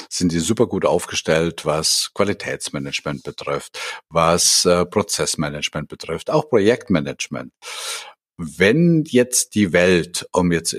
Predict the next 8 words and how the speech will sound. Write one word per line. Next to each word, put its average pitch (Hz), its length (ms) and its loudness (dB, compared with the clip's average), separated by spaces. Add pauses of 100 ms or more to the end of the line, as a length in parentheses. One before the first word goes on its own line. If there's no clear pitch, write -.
bei 85 100 2
den 85 140 0
beiden 78 280 0
Farben 80 360 -2
zu - 120 -12
bleiben, 78 520 -2
roter 95 840 0
wird, - 480 0